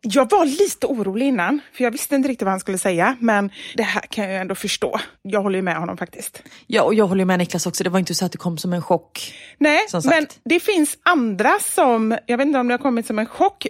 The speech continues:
Speaker 1: för att jag får känslan av att många som har skickat in inte har delat med sig av det här till sin partner.
Speaker 2: Nej, jag vet. Och det tycker jag är lite,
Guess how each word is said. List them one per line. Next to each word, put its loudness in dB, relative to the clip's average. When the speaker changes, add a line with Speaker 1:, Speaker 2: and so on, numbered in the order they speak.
Speaker 1:
för 2
att -4
jag 4
får -2
känslan -2
av 2
att 0
många 2
som -6
har -2
skickat -4
in -2
inte 2
har -2
delat -2
med 0
sig 0
av 2
det 0
här 0
till -8
sin -4
partner. -10
Speaker 2:
Nej, 2
jag 0
vet. -2
Och -2
det 2
tycker -4
jag 4
är 2
lite, 0